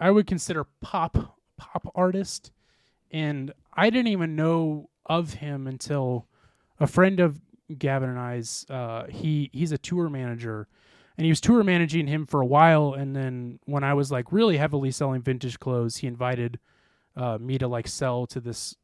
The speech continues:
this Christian French guy, and I got to know him a little bit there. And, like, it never was really my kind of music. And then he, like, posted that this single was coming out, and I just, like, I just really liked it. I just really enjoyed it. It's, like, a kind of a little bit darker and, like, twisted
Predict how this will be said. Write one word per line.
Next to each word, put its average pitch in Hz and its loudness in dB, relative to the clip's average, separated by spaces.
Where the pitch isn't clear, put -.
this - -6
Christian 120 -6
French 175 2
guy, 160 2
and 151 -4
I 139 -4
got 127 -6
to 135 -8
know 143 2
him 139 2
a 135 2
little 135 0
bit 117 -6
there. 156 2
And, 175 -4
like, 180 2
it 180 -8
never 233 4
was 170 4
really 175 6
my 147 2
kind 165 2
of 135 0
music. 160 0
And 170 0
then 160 2
he, 165 2
like, 156 2
posted 160 4
that 151 -6
this 147 -6
single 180 2
was 147 2
coming 135 -2
out, 123 -2
and 123 -6
I 127 -2
just, 131 -6
like, 123 -4
I 180 4
just 151 4
really 175 4
liked 147 0
it. 120 -4
I 123 -6
just 127 -8
really 143 -2
enjoyed 131 -2
it. 135 -2
It's, 123 -8
like, 127 -6
a 143 -4
kind 170 0
of 160 4
a 170 6
little 165 6
bit 151 0
darker 156 2
and, 160 0
like, 127 -4
twisted 160 0